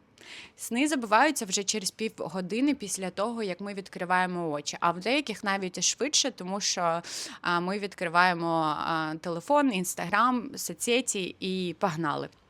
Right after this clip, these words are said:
Тому, а, перший свій особистий такий саме великий щоденник, е, я придбала в Парижі, я гуляла, я була в цьому місті одна,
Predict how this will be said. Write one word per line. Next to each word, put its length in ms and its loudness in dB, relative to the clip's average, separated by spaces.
Тому, 460 2
а, 400 2
перший 340 4
свій 340 0
особистий 640 -2
такий 400 -2
саме 460 4
великий 400 -2
щоденник, 520 -2
е, 160 -8
я 140 4
придбала 400 2
в 60 -6
Парижі, 520 -2
я 120 4
гуляла, 540 4
я 160 2
була 200 0
в 60 -6
цьому 260 -4
місті 460 -4
одна, 480 0